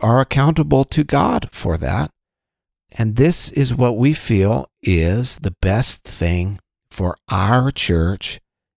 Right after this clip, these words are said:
in this season. Now, my friends that are opening sooner than us, I support them. I stand with them. I am with them together. And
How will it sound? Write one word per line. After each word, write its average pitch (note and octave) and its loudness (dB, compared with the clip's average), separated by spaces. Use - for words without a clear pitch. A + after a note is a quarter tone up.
in F#2+ 0
this D#2+ 0
season. - 0
Now, G2+ 0
my F2 0
friends A#2 0
that G2+ 2
are F#2 0
opening A2 0
sooner B2 0
than A#2+ -2
us, D#3 0
I C#3 -2
support - 0
them. - -10
I - -8
stand C#3 2
with G2 -4
them. G2+ -8
I F2+ -2
am G2+ 0
with A2+ 0
them A2+ 0
together. A2 0
And F2 -2